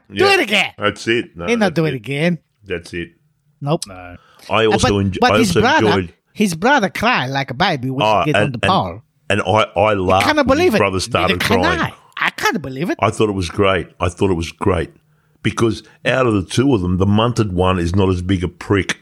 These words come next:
Speaker 2: as the other one. Paul is a massive knobhead.
Speaker 1: <laughs>
Speaker 2: Massive.
Speaker 1: Oh, yes.
Speaker 2: Massive,
Speaker 1: Yes,
Speaker 2: massive
Speaker 1: the, the biggest of the
Speaker 2: veined
Speaker 1: knobs.
Speaker 2: penis
Speaker 1: Yes.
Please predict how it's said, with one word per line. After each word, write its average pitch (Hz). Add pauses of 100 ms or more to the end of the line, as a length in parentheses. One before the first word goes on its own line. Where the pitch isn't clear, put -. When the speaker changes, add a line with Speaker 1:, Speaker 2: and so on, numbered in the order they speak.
Speaker 2:
as 85
the 90
other 90
one. 69
Paul 107
is 90
a 87
massive 90
knobhead. 80 (460)
Speaker 1:
<laughs> 784
Speaker 2:
Massive. - (400)
Speaker 1:
Oh, 220
yes. 233
Speaker 2:
Massive, 120
Speaker 1:
Yes, 101
Speaker 2:
massive 139
Speaker 1:
the, 147
the 165
biggest 165
of 101
the 110
Speaker 2:
veined 117
Speaker 1:
knobs. 117
Speaker 2:
penis 107
Speaker 1:
Yes. -